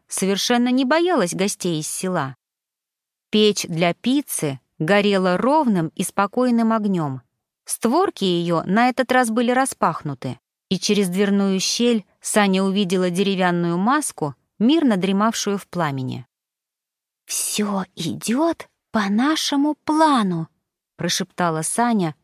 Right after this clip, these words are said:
жестами изображая спящего Нгаи. Даня кивнул и ободряюще похлопал по плечу саунного гнома.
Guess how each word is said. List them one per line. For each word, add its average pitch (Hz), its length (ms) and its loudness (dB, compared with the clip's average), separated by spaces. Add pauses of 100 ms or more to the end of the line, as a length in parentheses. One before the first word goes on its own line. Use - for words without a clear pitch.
(100)
жестами 175 600 0
изображая 180 680 0
спящего 208 540 -2
Нгаи. 143 600 -2 (840)
Даня 196 320 2
кивнул 247 520 0 (180)
и 196 60 0
ободряюще 190 640 0
похлопал 202 560 0
по - 120 -4
плечу 214 360 -2
саунного 214 560 2
гнома. 147 500 -2